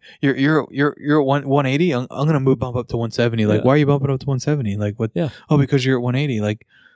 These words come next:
Speaker 2: Well, ha-, ha-, have you put in the time? You know,
Speaker 1: <laughs> Do you know what
Speaker 2: you
Speaker 1: you're
Speaker 2: know?
Speaker 1: supposed to be charging?
Speaker 2: Yeah.
Speaker 1: But what's, like, I know body shops in general, you know, especially collision shops, they've always been kind of behind as far as, like, general service. Be-, you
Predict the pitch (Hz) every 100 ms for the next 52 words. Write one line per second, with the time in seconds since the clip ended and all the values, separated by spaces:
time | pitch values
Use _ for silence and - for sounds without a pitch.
0 | _ - - _ - 127 123 - 131 123
1 | 127 - 117 113 110 117 127 123 - 131
2 | 135 131 123 127 131 180 214 165 - 143
3 | 127 165 175 214 214 175 151 185 160 170
4 | 175 180 151 - 147 160 190 196 170 190
5 | 101 - - 147 170 180 - 151 131 147
6 | 175 156 135 135 123 - 117 110 - -
7 | - - - 120 120 104 104 104 - _
8 | - 131 110 - 135 - - 113 120 107
9 | 104 - - - - 147 131 123 120 110
10 | 110 104 101 - _ _ _ _ _ _
11 | _ - 135 120 110 98 110 107 104 -
12 | 110 - 107 107 104 101 101 _ _ -
13 | - 117 113 113 - 123 120 117 - 147